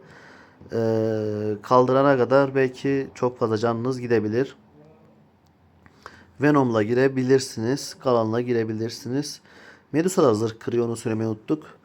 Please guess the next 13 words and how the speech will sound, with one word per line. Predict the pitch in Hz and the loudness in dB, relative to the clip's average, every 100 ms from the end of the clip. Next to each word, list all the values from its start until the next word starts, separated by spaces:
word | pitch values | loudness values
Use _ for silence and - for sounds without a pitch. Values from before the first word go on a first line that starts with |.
| - - - _ _ _ _ 254 | -20 -20 -20 _ _ _ _ -4
Ee, | 113 107 107 107 110 107 104 120 | 0 2 2 0 0 0 0 0
ama | 151 147 | 0 0
işte | 147 143 139 | 2 4 4
bu | 135 | 4
da | 131 139 139 - | 6 6 6 -4
sadece | - 131 127 | 0 2 4
orta | 123 120 | 2 0
saldırıda | 123 120 113 113 117 | 0 2 2 2 0
zırh | 104 101 | -2 -6
kırıyor. | - 101 101 101 - _ _ _ _ _ _ _ _ _ _ - _ _ - | -6 -2 -2 -2 -8 _ _ _ _ _ _ _ _ _ _ -20 _ _ -8
Ee, | 107 104 104 101 104 104 104 | -4 -2 0 0 -2 -2 -2
bir | 143 | 2
de | 170 147 - | 6 6 2